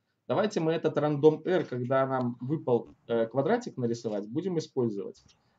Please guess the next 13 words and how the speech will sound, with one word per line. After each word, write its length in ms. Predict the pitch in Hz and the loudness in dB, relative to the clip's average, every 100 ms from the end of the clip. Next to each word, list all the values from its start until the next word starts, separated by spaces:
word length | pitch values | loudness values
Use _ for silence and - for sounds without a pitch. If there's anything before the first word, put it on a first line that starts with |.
| _ | _
Что 180 | - 190 | 0 2
я 80 | 190 | 4
предлагаю 560 | 151 143 135 127 117 | 2 4 4 4 4
сделать? 400 | 113 110 98 92 | 2 -4 -6 -4
Вот 160 | 170 175 | -4 -2
у 40 | |
нас 280 | 170 147 - | -2 -4 0
есть 240 | 147 143 - | -2 -2 -6
x, 260 | 165 - - | -8 -10 -6
y 480 | 139 135 214 - - - | -4 0 -2 -4 -12 -10
и 80 | 143 | -4
какой-то 680 | 160 160 202 214 170 - - | -2 2 2 2 -4 -4 -4
размер, 560 | 135 151 135 143 107 | 0 0 0 0 -2